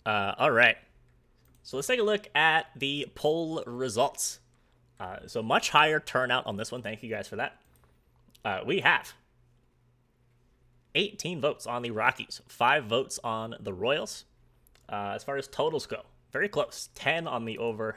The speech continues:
thirteen on the under. But it is gonna be a Rockies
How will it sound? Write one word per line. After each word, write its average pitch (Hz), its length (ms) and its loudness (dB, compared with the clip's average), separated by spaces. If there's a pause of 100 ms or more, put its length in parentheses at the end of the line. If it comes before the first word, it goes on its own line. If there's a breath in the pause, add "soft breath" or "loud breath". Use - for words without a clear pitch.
(140)
thirteen 107 480 -8
on 98 160 -12
the 90 100 -10
under. 135 300 -2 (440 soft breath)
But 113 280 0
it 208 100 4
is 202 120 4
gonna 185 160 0
be 151 200 -2 (880)
a 113 300 4 (100)
Rockies 113 760 -2